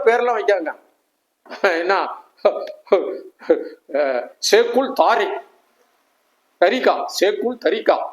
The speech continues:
அப்படின்னு பெரிய பெரிய பேரெல்லாம் வச்சுக்கிட்டு ரசூலுல்லாஹ் பத்தி ரொம்ப இதா வயித்துல இருக்க புள்ள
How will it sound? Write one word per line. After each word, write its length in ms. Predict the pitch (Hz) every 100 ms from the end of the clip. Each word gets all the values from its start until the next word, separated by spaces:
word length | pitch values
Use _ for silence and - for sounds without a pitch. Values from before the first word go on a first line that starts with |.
| -
அப்படின்னு 280 | 240 254 254
பெரிய 180 | 254
பெரிய 180 | 285 294 285
பேரெல்லாம் 300 | 262 269 233
வச்சுக்கிட்டு 480 | 220 269 180 - - _
ரசூலுல்லாஹ் 400 | - - 269 247
பத்தி 140 | - 220
ரொம்ப 240 | 196 277
இதா 220 | 233 285 262 - - -
வயித்துல 300 | 143 185 247 233
இருக்க 160 | 220
புள்ள 240 | - 277